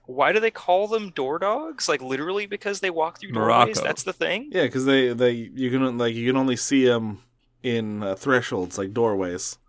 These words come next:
Speaker 3: And,
Speaker 1: I see.
Speaker 3: well, other people can see your door dog.
Speaker 1: Oh, okay, okay. It is interesting.
Speaker 3: Yep.
Speaker 1: So theories?
Speaker 3: Here's the two comments on, uh,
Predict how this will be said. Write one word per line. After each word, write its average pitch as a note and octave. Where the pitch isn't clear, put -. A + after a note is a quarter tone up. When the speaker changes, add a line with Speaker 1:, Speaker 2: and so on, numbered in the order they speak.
Speaker 3:
And, A2+
Speaker 1:
I A#2
see. -
Speaker 3:
well, C3
other D#3
people A#2+
can B2
see A#2+
your A#2+
door G#2
dog. G2
Speaker 1:
Oh, C3+
okay, C#2+
okay. -
It C#3+
is D#3
interesting. A#2
Speaker 3:
Yep. C3
Speaker 1:
So -
theories? C3
Speaker 3:
Here's F3+
the F#3
two F#3
comments D3
on, A#2+
uh, G#2+